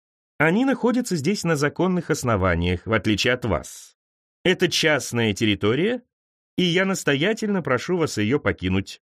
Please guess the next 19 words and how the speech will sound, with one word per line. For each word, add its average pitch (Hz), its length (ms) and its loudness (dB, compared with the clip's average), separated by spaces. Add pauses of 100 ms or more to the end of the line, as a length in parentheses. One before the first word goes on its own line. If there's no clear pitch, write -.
(800)
Телохранитель 170 680 2
у 143 80 2
дверей 131 340 0
поймал 120 420 0
взгляд 104 380 -2
Лайтингера, 170 640 0
который 156 320 0
кивнул 143 400 0
ему 135 200 0
на 131 120 0
троицу. 101 600 -2
«Вышвырни 131 640 2
их 95 120 -4
отсюда». 95 500 0 (360)
«Эй, 190 440 2
эй, 202 280 0
полегче!» — 165 1120 -2
вскрикнул 127 640 -2
Одинцов, 127 640 0